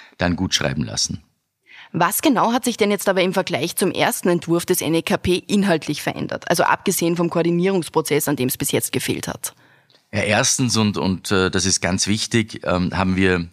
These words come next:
Speaker 1: die Sektorziele gestrichen. Für jeden Sektor, zum Beispiel Landwirtschaft oder Verkehr,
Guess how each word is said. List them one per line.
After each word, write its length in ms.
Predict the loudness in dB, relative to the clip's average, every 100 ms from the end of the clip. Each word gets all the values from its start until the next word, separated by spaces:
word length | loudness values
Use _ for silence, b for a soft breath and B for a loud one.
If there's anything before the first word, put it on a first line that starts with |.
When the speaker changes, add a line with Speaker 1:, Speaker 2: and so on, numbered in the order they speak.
| -8 -2
Speaker 1:
die 80 | 0
Sektorziele 920 | 0 0 -2 0 0 -2 0 -2 -4 -16 -10
gestrichen. 600 | -2 0 0 -2 -6 -8 -2
Für 140 | 0
jeden 280 | 2 2 2
Sektor, 480 | 0 -2 -2 0 0
zum 160 | 0
Beispiel 320 | -2 -2 -4
Landwirtschaft 720 | 0 0 0 0 0 0 -2 -6
oder 160 | -6
Verkehr, 520 | -6 -6 0 2 2